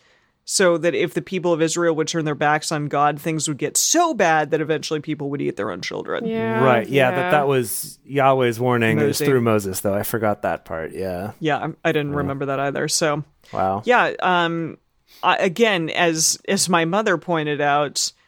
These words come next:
Speaker 1: in the chat when we were doing our live episode, I don't know how you teach this to Sunday school kids, and I'm assuming you don't.
Speaker 2: I
Speaker 1: You
Speaker 2: never
Speaker 1: just
Speaker 2: learned about
Speaker 1: don't.
Speaker 2: baby eating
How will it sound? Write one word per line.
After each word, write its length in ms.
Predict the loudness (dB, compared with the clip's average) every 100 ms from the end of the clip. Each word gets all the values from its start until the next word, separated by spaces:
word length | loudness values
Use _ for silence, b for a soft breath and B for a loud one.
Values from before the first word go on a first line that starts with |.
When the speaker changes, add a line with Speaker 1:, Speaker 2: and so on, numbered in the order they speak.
| _ _ _
Speaker 1:
in 180 | -2 0
the 60 | 0
chat 600 | -2 -4 0 0 0 -4
when 240 | -2 -2 0
we 100 | -2
were 180 | 0 -2
doing 360 | 0 0 0
our 80 | -2
live 300 | 2 4 4
episode, 500 | 0 -2 -4 0 0 0
I 180 | 2
don't 140 | 2 0
know 220 | 0 2
how 120 | 2 2
you 200 | 0 -2
teach 420 | -2 -6 -6 -2
this 240 | 0 0 -2
to 100 | -2
Sunday 340 | -2 -2 -2
school 280 | -2 -2 -4
kids, 400 | -2 -2 -2 -2
and 300 | -2 -2 -2
I'm 140 | 0 0
assuming 580 | 0 -2 -2 -4 -6 -6
you 160 | -4 -2
don't. 520 | 0 -2 -2 -4 -10 _
Speaker 2:
I 120 | 0 2
Speaker 1:
You 60 |
Speaker 2:
never 120 | 2
Speaker 1:
just 200 | 2 2 2
Speaker 2:
learned 100 | 2
about 140 | 2
Speaker 1:
don't. 80 | 2
Speaker 2:
baby 220 | -2 -2 -4 -2
eating 340 | -2 -2 -4